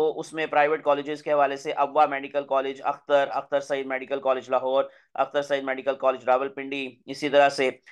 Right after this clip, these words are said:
अल अलीम मेडिकल कॉलेज लाहौर, आमना इनायत, ए, जो है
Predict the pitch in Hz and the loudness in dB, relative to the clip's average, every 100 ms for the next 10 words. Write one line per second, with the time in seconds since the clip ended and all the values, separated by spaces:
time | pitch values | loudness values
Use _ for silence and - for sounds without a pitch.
0 | _ - 131 143 160 156 147 143 147 139 | _ 2 4 4 4 2 0 2 2 4
1 | 139 135 135 135 135 - 135 143 147 143 | 2 2 0 2 0 2 0 0 -4 -2
2 | 135 131 131 _ _ 131 135 135 120 131 | -2 0 -2 _ _ -4 -4 -4 -8 -4
3 | 139 | -2